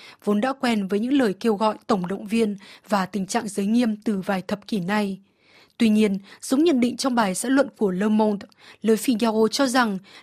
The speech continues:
lựa chọn ngoại giao dường như vẫn được Washington ưu tiên, với lời kêu gọi Liên Hiệp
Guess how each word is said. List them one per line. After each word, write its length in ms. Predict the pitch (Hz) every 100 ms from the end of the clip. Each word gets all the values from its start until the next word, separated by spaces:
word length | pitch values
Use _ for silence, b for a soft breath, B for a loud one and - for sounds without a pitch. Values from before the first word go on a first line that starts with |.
| -
lựa 140 | 277
chọn 260 | 247 285 226
ngoại 200 | 240 220
giao 280 | 247 247 233
dường 240 | 226 190
như 140 | 214 214
vẫn 200 | 262 285
được 160 | 254 -
Washington 580 | 214 202 226 220 226 226
ưu 120 | 208 -
tiên, 300 | 226 208 190 B B B
với 120 | - 285
lời 180 | 277
kêu 180 | 208 254
gọi 180 | 240 240 247
Liên 240 | 233 277
Hiệp 140 | 240